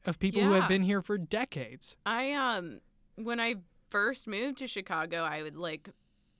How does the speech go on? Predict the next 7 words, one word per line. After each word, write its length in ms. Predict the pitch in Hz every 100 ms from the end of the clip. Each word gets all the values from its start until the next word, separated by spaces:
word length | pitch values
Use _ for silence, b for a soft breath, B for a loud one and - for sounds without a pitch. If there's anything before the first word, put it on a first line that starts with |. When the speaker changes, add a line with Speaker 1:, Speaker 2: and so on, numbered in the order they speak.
| _ -
Speaker 2:
was 180 | 185
couch 480 | - - 160 233 -
surfing. 480 | 208 165 - 175 196
I 100 | 156
stayed 380 | 190 - 175 185
with, 340 | 185 156 - -
um, 440 | 185 170 120 180